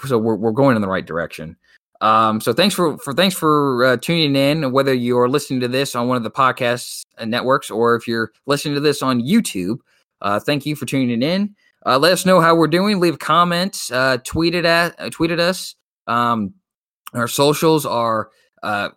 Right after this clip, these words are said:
for Twitter, Instagram, and Facebook are all at Rob and Roller, R O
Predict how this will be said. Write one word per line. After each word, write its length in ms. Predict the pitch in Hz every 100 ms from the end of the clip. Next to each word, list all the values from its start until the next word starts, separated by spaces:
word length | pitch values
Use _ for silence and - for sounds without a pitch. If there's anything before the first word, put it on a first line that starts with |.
| -
for 560 | - 110 104 95 90 -
Twitter, 320 | 180 180 180
Instagram, 460 | 165 - 147 147
and 80 | 131
Facebook 360 | 160 151 165 143
are 180 | 120 127
all 220 | 123 -
at 220 | 123 156 -
Rob 320 | - 127 139 139
and 120 | 123
Roller, 360 | 123 139 160 -
R 220 | 117 127
O 280 | 131 127 117